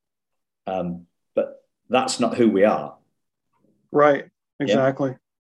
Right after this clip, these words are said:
Speaker 2: Mm-hmm.
Speaker 1: The, the, the, the, the, the next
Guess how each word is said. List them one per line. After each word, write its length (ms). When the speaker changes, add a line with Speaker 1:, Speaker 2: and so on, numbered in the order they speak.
Speaker 2:
Mm-hmm. 340
Speaker 1:
The, 380
the, 480
the, 460
the, 320
the, 280
the 80
next 480